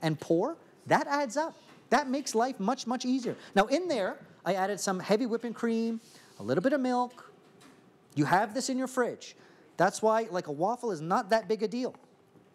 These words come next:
I've got a little bit of sugar, a little bit of salt, and a little bit of baking powder, and that baking powder is our leavening agent. That's what's gonna help us rise. And correct me if I'm wrong,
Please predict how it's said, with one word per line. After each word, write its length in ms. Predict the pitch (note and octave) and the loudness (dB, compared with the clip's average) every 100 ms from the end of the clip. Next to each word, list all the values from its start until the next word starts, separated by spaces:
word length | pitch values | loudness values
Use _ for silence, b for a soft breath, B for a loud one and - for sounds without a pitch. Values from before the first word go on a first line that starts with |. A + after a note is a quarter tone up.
| _ B B B | _ B B B
I've 140 | - D3 | -2 4
got 160 | E3+ | 4
a 40 | C#3 | 4
little 160 | C#3+ | 0
bit 100 | F3+ | 0
of 80 | D4 | -4
sugar, 400 | - C4 B3 B3+ B3 - - - - - _ _ _ - _ _ _ - - - B B - | -4 -6 -6 -10 -14 -20 -20 -20 -20 -20 _ _ _ -20 _ _ _ -20 -20 -20 B B -6
a 40 | C3+ | 0
little 180 | F#3 | 2
bit 140 | F3+ F#3+ | 2 0
of 140 | E3 | 0
salt, 580 | - - F3 E4 - - - - - - - _ - - _ - - - - - - - - - B B | -2 0 0 -2 -8 -20 -20 -20 -20 -20 -20 _ -20 -20 _ -20 -18 -16 -14 -16 -20 -20 -20 -20 B B
and 120 | D#3+ | 2
a 40 | E3 | 4
little 180 | G#3 | 4
bit 120 | A3 A3 | 2 0
of 80 | |
baking 300 | - F3+ F#3 | -2 -4 -6
powder, 280 | E3 E3+ F#3+ | -6 -4 -4
and 160 | C4 D#3+ | -4 -4
that 140 | D#3+ | -2
baking 260 | F#3 F#3 F#3+ | -2 -2 -2
powder 300 | E3+ E3+ E3 | 0 0 0
is 340 | D#3+ E3+ E3 - | 0 0 -2 -6
our 120 | E3+ D#3 | -4 -2
leavening 400 | D3 D#3+ D#3+ D#3 | -2 -2 -4 -2
agent. 380 | D3+ D3+ D#3+ D3+ | -2 -2 -6 -2
That's 200 | D#3 - | -2 -2
what's 140 | D#3+ | -4
gonna 180 | - D#3 | -2 2
help 200 | D3 D3 | 2 4
us 140 | C#3+ D3 | 2 0
rise. 280 | A#2+ F#2+ - B B B | -2 -2 -14 B B B
And 260 | F3+ F3+ F3+ E3+ - - - | 4 4 2 -8 -20 -20 -6
correct 280 | - B3 E4 | 0 0 0
me 40 | |
if 100 | D4+ | -2
I'm 120 | C#4 G#3+ | -2 2
wrong, 300 | G3+ C3+ | 0 0